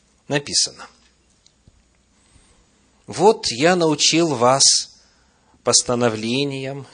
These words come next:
и законам, как повелел мне Господь Бог мой, дабы вы так поступали в той земле, в которую вы вступаете, чтобы овладеть ею. Итак, храните и исполняйте их,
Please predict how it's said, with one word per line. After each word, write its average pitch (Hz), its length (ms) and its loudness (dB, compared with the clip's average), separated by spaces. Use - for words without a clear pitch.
и 127 100 -4
законам, 127 800 -2
как - 220 -4
повелел 127 500 -4
мне 135 140 -10
Господь 131 720 -6
Бог 110 380 -6
мой, 107 360 -8
дабы 123 240 -2
вы 156 260 0
так 151 360 -4
поступали 135 720 -4
в - 160 -12
той 135 320 -6
земле, 120 560 -6
в - 80 -18
которую 113 340 -8
вы 110 120 -12
вступаете, 107 580 -6
чтобы 101 340 -8
овладеть 95 640 -8
ею. 69 340 -20
Итак, - 440 -4
храните 139 960 -4
и 180 300 -8
исполняйте 151 840 -6
их, - 500 -20